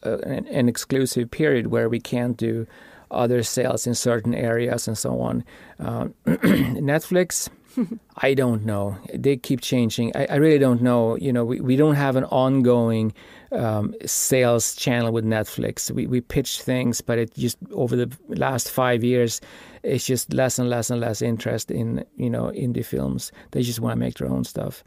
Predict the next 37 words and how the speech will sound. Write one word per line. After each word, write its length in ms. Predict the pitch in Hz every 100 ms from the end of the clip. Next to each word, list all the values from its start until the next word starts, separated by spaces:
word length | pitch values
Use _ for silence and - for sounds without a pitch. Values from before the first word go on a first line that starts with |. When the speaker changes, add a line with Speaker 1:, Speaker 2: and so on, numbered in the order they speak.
| -
Speaker 1:
So 220 | - 135 139
Netflix 480 | 143 147 151 127
is 100 | 127
a 60 | 120
bad 480 | 113 127 123 120 120 196 -
partner 420 | 131 127 117 120
in, 160 | 113 120
in 100 | 127 113
that 220 | 160 -
respect. 480 | 113 - 117 117 123
I 60 |
mean, 260 | 123 120 139 - - - -
th-, 180 | 170
th-, 180 | 180 -
they're 520 | 196 208 190 180 180
a 100 | 120 123 _
powerhouse. 680 | - 180 147 117 95 - -
Uh, 160 | - -
you 220 | - -
know, 160 | 147 123
just 240 | 139 -
look 160 | 160 151
at 120 | 139
the 180 | 135 120 - - -
latest, 560 | 131 135 123 - - - - - - - - _ -
uh, 280 | 135 139 139 - - 147 147
Golden 380 | 135 143 131 131
Globe 320 | 131 139 139
nominations. 800 | 131 123 123 123 123 117 127 117
They're 280 | 147 147 143 -
leading 600 | 139 131 143 156 143 135
the 80 | 123
pack 560 | - 120 101 - - -
with 160 | 120 117
nominated 580 | 120 117 113 110 107
films. 400 | - 117 120 -
They're, 300 | - 123 117